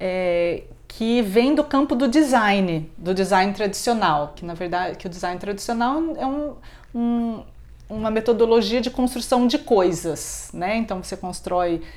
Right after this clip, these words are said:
cadeiras, casas, mesas. E o que foram se percebendo é que a forma como um designer constrói o seu trabalho é muito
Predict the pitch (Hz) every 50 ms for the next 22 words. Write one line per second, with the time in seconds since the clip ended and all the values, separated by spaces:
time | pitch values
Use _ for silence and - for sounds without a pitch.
0 | - - - - - - - 175 165 160 196 226 247 247 247 233 226 202 190 185
1 | 175 - - - 233 233 233 226 220 214 202 190 190 180 175 170 175 165 160 170
2 | 175 214 254 247 247 233 220 214 202 185 180 180 170 170 170 - - - - -
3 | - - - - - - - - - - - 285 320 359 403 427 415 415 - -
4 | - 349 370 359 - - - 302 294 294 269 269 269 - - - - - - 208
5 | 196 190 - - 240 208 208 240 294 349 349 277 233 208 185 185 175 180 175 -
6 | 208 220 233 233 - - - 285 277 277 285 285 277 285 - - - - - -
7 | - - - - - 214 226 - - - - - - 320 359 392 392 349 269 -
8 | - 254 226 226 226 214 202 190 208 190 165 - 208 202 220 233 240 226 202 185
9 | 170 160 160 160 - - 208 202 196 - - - - 226 226 240 240 208 190 -
10 | - - 190 175 - 165 160 156 180 208 240 240 220 190 165 165 160 156 160 156
11 | - - - - - - - - - - - - 208 220 220 226 226 247 254 262
12 | 277 302 294 - - 302 294 285 285 285 294 285 285 277 277 269 254 247 233 226
13 | 214 202 196 190 180 175 - -